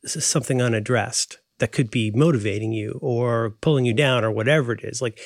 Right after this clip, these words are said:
it seems like you, you really want a certain amount of, as you say, frisson, something that's gonna, like, mix it up and force you to live this life, that whatever this life is,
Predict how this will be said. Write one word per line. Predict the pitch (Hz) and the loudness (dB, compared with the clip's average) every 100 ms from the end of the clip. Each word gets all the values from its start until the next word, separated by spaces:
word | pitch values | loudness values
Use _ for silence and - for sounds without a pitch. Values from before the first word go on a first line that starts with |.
| - | -6
it | - | 2
seems | 220 | 4
like | 233 165 | 4 4
you, | 190 175 | 2 2
you | 170 175 156 | 2 2 4
really | 185 165 | 4 4
want | 143 143 131 | 4 4 2
a | |
certain | - 147 123 | 2 0 2
amount | 127 123 120 113 | 0 0 2 2
of, | |
as | 110 110 | 0 0
you | |
say, | - 104 | -2 -4
frisson, | - 127 - - _ - - | -4 -2 -4 -6 _ -20 -6
something | - 160 - 165 | 2 2 4 2
that's | 156 | 2
gonna, | - 139 127 | 0 0 2
like, | 120 107 - - - | 0 -2 -8 -14 -2
mix | 131 160 - | 2 2 2
it | 151 | 2
up | 127 - | 2 0
and | 113 | -4
force | - 139 131 - 131 | -2 -2 0 0 -2
you | 120 120 | 0 -2
to | - - 120 110 107 107 - _ - | -4 -4 0 0 -2 -4 -12 _ -4
live | 131 147 127 110 | 2 2 2 -2
this | 120 131 - - | 2 2 2 -2
life, | 104 98 - - | -4 -6 -8 -6
that | 117 - _ _ | -8 -8 _ _
whatever | - 147 143 127 | 0 2 2 2
this | 139 - | 0 0
life | 117 110 - | 0 -2 0
is, | 135 113 - | 0 0 -4